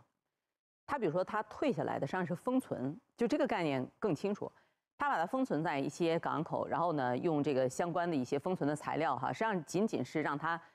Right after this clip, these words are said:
短期内，或者说一个五到十年的时间，没有战事的时候，没有那么多的军事调动的时候，它可以做一个封存。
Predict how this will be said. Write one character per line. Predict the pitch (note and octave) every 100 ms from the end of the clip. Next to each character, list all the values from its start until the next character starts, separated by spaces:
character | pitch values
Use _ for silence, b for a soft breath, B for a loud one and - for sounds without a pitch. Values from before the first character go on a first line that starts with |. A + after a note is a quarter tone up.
| B _ -
短 | D#3+ C#3+
期 | - B3+
内， | B3 -
或 | -
者 | F3+
说 | E3+ E3+ E3 B B -
一 | F3
个 | A3 E3+ -
五 | D3 C#3+
到 | F#3+
十 | - F#3
年 | F#3+ C#3
的 | D3+
时 | - D#3
间， | F3 F3+ -
没 | E3+
有 | A3 D#3
战 | A#3 E3
事 | D#3
的 | C3
时 | A#2+
候， | B2 B2+
没 | B2
有 | G#3+
那 | G#3+ A#3+
么 | D#3
多 | F3
的 | C3+
军 | G#3 G#3+
事 | E3 C3
调 | A3 C#3+
动 | C3+
的 | B2+
时 | -
候， | A2+ B2+ B B B
它 | -
可 | -
以 | G3 C3
做 | F#3+
一 | C#3
个 | C#3 C3+ - _
封 | - F3+
存。 | - G#2+